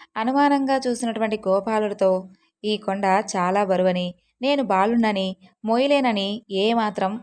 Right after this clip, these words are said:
అనుమానపడకండి. రండి, మీకేం కాదు. కృష్ణుడు నొక్కి చెప్పడంతో యాదవులందరికీ కూడా నమ్మకం కలుగుతుంది.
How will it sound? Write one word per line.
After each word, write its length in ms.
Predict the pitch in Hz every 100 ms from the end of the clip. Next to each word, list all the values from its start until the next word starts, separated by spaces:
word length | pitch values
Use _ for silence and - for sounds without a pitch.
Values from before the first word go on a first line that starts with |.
| -
అనుమానపడకండి. 760 | 180 202 196 185 175 185 180 - _ -
రండి, 340 | 185 185 185 185 _ -
మీకేం 400 | 208 208 202 220
కాదు. 280 | 214 185 185 - _ _ -
కృష్ణుడు 360 | 262 262 330 277
నొక్కి 280 | 220 214
చెప్పడంతో 680 | 247 226 - 202 185 185 180 _ -
యాదవులందరికీ 760 | 185 185 202 190 180 196 190 190
కూడా 320 | 190 180 180
నమ్మకం 440 | 190 170 180 190
కలుగుతుంది. 460 | 175 170 170 175